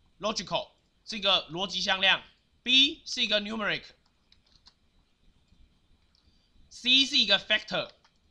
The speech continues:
好，如果我们把 A、B、C 合在一起，那它显然不可能成为一个矩阵嘛，对吧？那因为这三种属性不一样嘛，那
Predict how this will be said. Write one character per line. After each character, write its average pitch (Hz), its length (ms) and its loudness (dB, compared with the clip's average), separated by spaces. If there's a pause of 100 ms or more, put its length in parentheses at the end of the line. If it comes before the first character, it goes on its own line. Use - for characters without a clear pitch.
(1400)
好， 202 160 0
如 294 160 -4
果 453 140 2
我 269 40 4
们 262 80 -4
把 208 120 4
A、 247 180 8
B、 254 180 -2
C 254 220 0
合 202 160 0
在 214 220 4
一 - 20 2
起， 160 260 -4
那 208 120 0
它 208 120 0
显 139 300 -8
然 135 240 -10
不 190 100 -14
可 175 160 -12
能 127 160 -16
成 139 200 -16
为 143 120 -12
一 139 40 -14
个 143 100 -14
矩 123 160 -20
阵 147 180 -8
嘛， 107 220 -18
对 156 100 -14
吧？ 139 220 -6 (380)
那 208 240 2 (340)
因 226 80 -14
为 240 80 -6
这 226 100 -4
三 214 200 -4
种 180 120 -12
属 147 140 -18
性 180 180 -12
不 170 100 -12
一 156 80 -10
样 165 180 -2
嘛， 120 120 -20 (300)
那 208 420 2